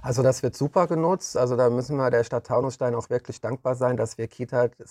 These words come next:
die Möglichkeit haben. Ähm, wir nutzen das, um in die Fasanerie zu fahren beispielsweise oder nach Niederlippach zu fahren auf diesen tollen Spielplatz.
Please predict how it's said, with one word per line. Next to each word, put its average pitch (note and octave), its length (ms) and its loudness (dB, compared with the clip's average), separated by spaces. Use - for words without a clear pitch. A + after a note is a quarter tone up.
die A#2+ 160 -4
Möglichkeit B2 640 -2
haben. D3 420 2
Ähm, B2+ 580 0
wir B2 180 2
nutzen D3 480 0
das, C3 320 4
um C3 240 -2
in D#3 100 0
die C#3+ 60 0
Fasanerie A#2+ 640 -2
zu - 140 -12
fahren G2 320 -8
beispielsweise G2+ 1080 -8
oder C3+ 380 4
nach A#2+ 380 -4
Niederlippach A#2 640 0
zu - 140 -14
fahren G#2+ 300 -4
auf A2+ 140 -6
diesen A2 280 -8
tollen G#2 340 -4
Spielplatz. G#2 720 -8